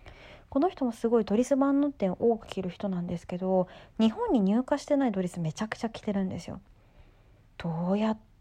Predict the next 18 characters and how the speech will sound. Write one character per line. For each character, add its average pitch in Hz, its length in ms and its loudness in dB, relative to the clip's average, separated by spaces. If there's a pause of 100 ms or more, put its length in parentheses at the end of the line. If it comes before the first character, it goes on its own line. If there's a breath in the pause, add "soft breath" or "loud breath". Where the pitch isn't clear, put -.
(200)
て 190 100 -2
購 185 340 0
入 180 220 4
し 170 60 -6
て - 140 -6
る 190 100 -4
の 180 100 -2
か 170 140 -6
わ 151 180 -4
か 175 180 0
ん 185 120 0
な 165 80 0
い 160 60 -2
ん 160 80 -6
で 160 100 -6
す - 120 -14
け - 120 -10
ど、 170 400 -2